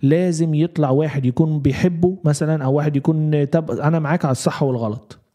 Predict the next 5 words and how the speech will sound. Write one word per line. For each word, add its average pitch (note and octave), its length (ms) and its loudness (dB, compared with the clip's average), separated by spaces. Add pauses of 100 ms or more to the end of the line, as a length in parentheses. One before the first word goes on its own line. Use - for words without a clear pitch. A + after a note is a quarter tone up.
(1000)
وده D3+ 240 2
الغريب A3 340 -2
في - 100 -2
الموضوع، D#3+ 480 0
فكرة F3+ 400 0